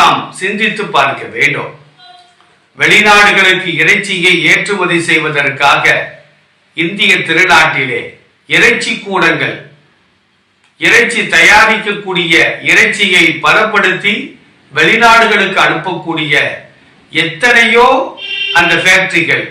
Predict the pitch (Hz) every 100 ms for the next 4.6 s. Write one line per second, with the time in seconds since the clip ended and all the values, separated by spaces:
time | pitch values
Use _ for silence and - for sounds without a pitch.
0 | - 151 175 180 - 185 180 143 135 139
1 | - - 123 113 110 104 98 92 139 180
2 | 190 196 - _ _ _ _ _ _ _
3 | - 196 180 170 170 233 269 269 - 233
4 | 226 214 190 180 175